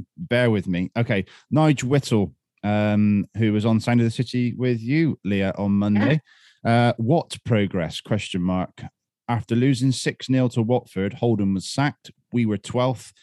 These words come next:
Speaker 1: we're now eighteenth and playing worse football. Progress, question mark." Um,
Speaker 2: Mm.
Speaker 1: go-, if, pick up, uh,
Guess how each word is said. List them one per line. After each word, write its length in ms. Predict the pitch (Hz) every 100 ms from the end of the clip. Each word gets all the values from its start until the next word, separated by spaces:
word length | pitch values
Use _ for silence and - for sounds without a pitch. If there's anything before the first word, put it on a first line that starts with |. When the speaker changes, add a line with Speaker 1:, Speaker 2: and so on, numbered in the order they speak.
| _ -
Speaker 1:
we're 60 |
now 240 | 110 110 110
eighteenth 600 | 107 - 120 117 - -
and 140 | 110 101
playing 340 | 107 101 101
worse 340 | 98 101 92
football. 400 | - 101 - 82 -
Progress, 440 | 98 98 - -
question 320 | - 80 -
mark." 320 | 85 76 - _ _ - - -
Um, 180 | 92 170
Speaker 2:
Mm. 100 | 170
Speaker 1:
go-, 80 | 143
if, 140 | 123 -
pick 200 | - 151
up, 200 | 165 123 _ _
uh, 160 | 127